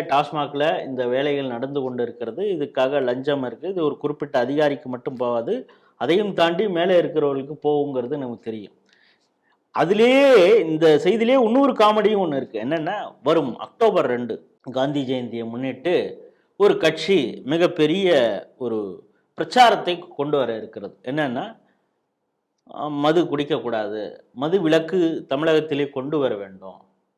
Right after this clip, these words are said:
இதனால பல மரணங்கள் நடக்கிறது, அதனால மது விலக்கு கண்டிப்பாக அமல்படுத்த வேண்டும் அப்படின்னு சொல்லி தங்களுடைய மகளிர் அணியின் சார்பாக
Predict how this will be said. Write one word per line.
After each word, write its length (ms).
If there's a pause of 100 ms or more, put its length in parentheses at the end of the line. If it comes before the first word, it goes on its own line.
(580)
இதனால 340
பல 180
மரணங்கள் 540
நடக்கிறது, 720
அதனால 420
மது 240
விலக்கு 580 (200)
கண்டிப்பாக 540
அமல்படுத்த 640
வேண்டும் 540
அப்படின்னு 260
சொல்லி 460 (360)
தங்களுடைய 540
மகளிர் 760
அணியின் 500
சார்பாக 840